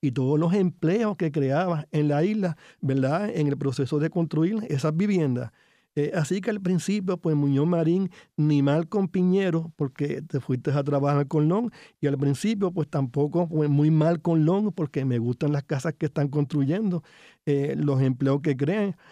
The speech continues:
que, que está, que se están creando. Recordar, ¿verdad? Que en esa época estaban los arrabales, eh, eh, realmente, eh, demasiado, eh, numerosos en Puerto Rico.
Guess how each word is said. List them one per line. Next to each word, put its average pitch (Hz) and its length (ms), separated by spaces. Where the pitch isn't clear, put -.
que, 147 120
que 156 100
está, 143 160
que 151 140
se 156 100
están 147 220
creando. 170 640
Recordar, 135 480
¿verdad? 175 240
Que - 80
en 175 80
esa 151 240
época 175 300
estaban 156 300
los 160 120
arrabales, 151 720
eh, - 120
eh, - 380
realmente, 143 720
eh, 147 360
demasiado, 147 1200
eh, 151 260
numerosos 151 760
en 156 120
Puerto 151 260
Rico. 185 420